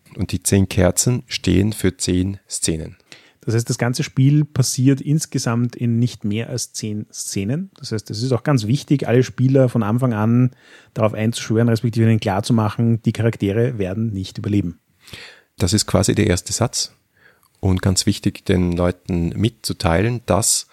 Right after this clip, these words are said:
Speaker 1: alle in der letzten Szene sterben werden, aber voraussichtlich auch nicht vorher, sondern in der letzten Szene. Und diesen zehn Kerzen nicht nur zehn Szenen entsprechen, sondern auch zehn Würfel.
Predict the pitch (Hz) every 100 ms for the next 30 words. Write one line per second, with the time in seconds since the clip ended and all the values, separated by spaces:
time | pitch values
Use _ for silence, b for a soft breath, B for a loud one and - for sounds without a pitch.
0 | B B B B 95 113 131 - 110 104
1 | 95 107 - - 117 107 - - 98 92
2 | 95 92 - 90 87 85 87 78 82 80
3 | 76 82 78 - 87 117 - 123 - 110
4 | 92 92 104 - - 95 82 78 95 b
5 | b b - 90 90 90 90 85 85 -
6 | 90 - - 87 92 156 - _ _ B
7 | B B B B B B B B _ _
8 | 110 120 147 170 - - 104 104 98 101
9 | 95 - 98 98 - 104 95 95 - 92
10 | - - 90 85 80 - - - 107 113
11 | 110 95 - 92 113 95 92 85 - -
12 | 92 87 80 87 -